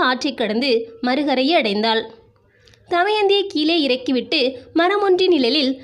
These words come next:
களைப்பு மிக்கவளாக உட்கார்ந்து கொண்டாள். வீட்டை விட்டு புறப்பட்டதிலிருந்து அதுவரை அவள் உணர்ச்சி வேகத்தில் எங்கே செல்கிறோம் என்றே யோசிக்கவில்லை. ஆற்றிலிருந்த நீரின் தன்மையை சுமந்து கொண்டு மெல்ல வீசிய இளங்காற்றிலே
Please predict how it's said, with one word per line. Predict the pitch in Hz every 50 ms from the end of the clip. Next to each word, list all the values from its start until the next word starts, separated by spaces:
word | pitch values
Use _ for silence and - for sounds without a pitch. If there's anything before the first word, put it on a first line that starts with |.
| - -
களைப்பு | - 349 330 359 381 370 415 403
மிக்கவளாக | 370 320 330 320 302 285 269 254 226 214 214 311 330 269 233 277 - - - -
உட்கார்ந்து | - 277 226 - - 277 269 294 320 381
கொண்டாள். | 302 262 226 226 226 233 233 233 226 - - - - - - - - - - - - - - - - - - - - - -
வீட்டை | 359 392 415 427 440 427
விட்டு | 392 381 381 381 349
புறப்பட்டதிலிருந்து | 359 294 254 247 - 277 277 285 240 247 226 214 226 240 302 349 311 240 247 - - - - -
அதுவரை | 254 247 233 240 233 226 247 320 392
அவள் | 381 320 277 269 269
உணர்ச்சி | 254 247 262 285 269 - 330 302
வேகத்தில் | 269 254 240 233 233 - - 302 247 254 254 - - -
எங்கே | - 254 262 302 320 359 392
செல்கிறோம் | 381 370 320 294 254 269 269 269 262
என்றே | 226 214 220 208 233 254 330
யோசிக்கவில்லை. | 320 262 285 262 320 - - 277 254 254 233 233 226 226 - - - - - - - _
ஆற்றிலிருந்த | - - 320 349 - 359 349 381 392 403 415 415
நீரின் | 359 330 320 320 320 294 -
தன்மையை | 294 254 262 285 311 320 294 262 262 277 302 - - - - - _ _
சுமந்து | - - 320 285 294 285 262 262
கொண்டு | 233 240 233 269 349 339 262 254 254 - - - -
மெல்ல | 311 339 370 392 427 453 381
வீசிய | 311 302 311 320 330 285 277
இளங்காற்றிலே | 247 233 233 240 247 254 233 233 262 - 339 285 285 311